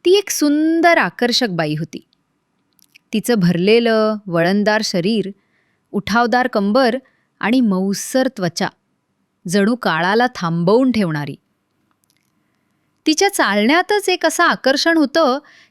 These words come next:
की सोसायटीतील प्रत्येक पुरुषाच्या नजरा नकळत तिच्याकडे वळायच्या. ती साधे सलवार कुर्ते घालायची, पण तिच्या अंगावर ते कपडेही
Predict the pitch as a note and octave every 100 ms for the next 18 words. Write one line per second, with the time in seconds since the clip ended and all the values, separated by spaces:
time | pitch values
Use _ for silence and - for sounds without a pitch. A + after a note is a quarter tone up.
0 | _ D#4+ D4+ B3 - C#4 D4 D4 E4 D#4+
1 | A#3+ A3+ _ - D#4+ E4+ - A#3+ A3 C4+
2 | C4+ A#3+ F#3 G#3+ A3 F#3+ - _ - G3
3 | G3+ - A#3+ C#4 - G3 - G#3 G3+ F#3
4 | E3+ D#3 D3 C#3+ D3 - _ _ _ _
5 | _ _ _ _ _ _ _ _ - F#4+
6 | C#4 G3 B3+ D#4+ A#3+ G3 A3 D4 B3 G#3+
7 | G#3+ F#3 F3 D#3+ D3 - _ _ _ _
8 | _ _ - G#3+ G3+ F#3 A3 F#3+ E3+ G3
9 | B3+ D4+ C#4+ B3+ G3 G#3 A#3+ B3+ G#3+